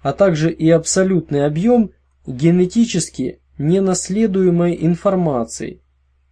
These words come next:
в составе информационного обеспечения поведения его особей.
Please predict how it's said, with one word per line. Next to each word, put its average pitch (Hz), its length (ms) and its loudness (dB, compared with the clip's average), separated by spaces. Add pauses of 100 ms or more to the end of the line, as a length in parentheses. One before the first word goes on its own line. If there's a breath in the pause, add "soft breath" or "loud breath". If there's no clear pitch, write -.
(400)
в - 80 -16
составе 170 640 2
информационного 160 920 0
обеспечения 143 720 -4
поведения 139 680 -4
его 139 400 -4
особей. - 460 -10